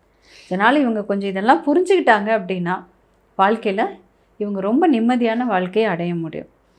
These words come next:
இது மட்டும் இல்லைங்க, இவங்களுக்கும் அந்த பண பிரச்சனை தாங்க. இவங்களுக்கு ஒரு விஷயம் என்னன்னு பாத்தீங்கன்னா,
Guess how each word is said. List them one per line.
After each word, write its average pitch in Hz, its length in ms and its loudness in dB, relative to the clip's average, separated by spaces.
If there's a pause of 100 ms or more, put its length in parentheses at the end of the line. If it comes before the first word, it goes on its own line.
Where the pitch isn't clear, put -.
(160)
இது 196 140 -4
மட்டும் 196 340 -2
இல்லைங்க, 220 480 -2
இவங்களுக்கும் 277 680 2
அந்த 240 140 0
பண 190 260 -4
பிரச்சனை 202 400 -8
தாங்க. 170 220 -8 (1300)
இவங்களுக்கு 339 380 8
ஒரு 302 160 6
விஷயம் 285 340 2
என்னன்னு 262 220 2
பாத்தீங்கன்னா, 214 600 0